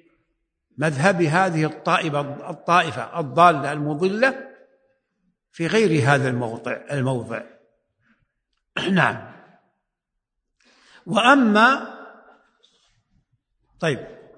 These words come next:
وأما حكمه في الآخرة،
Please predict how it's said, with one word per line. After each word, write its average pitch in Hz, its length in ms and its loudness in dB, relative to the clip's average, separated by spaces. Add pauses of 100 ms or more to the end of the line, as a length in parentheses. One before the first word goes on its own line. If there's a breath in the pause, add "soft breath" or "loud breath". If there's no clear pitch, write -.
(720)
وأما 220 800 2 (240)
حكمه 190 880 2 (1000)
في 160 160 -4
الآخرة، 156 640 0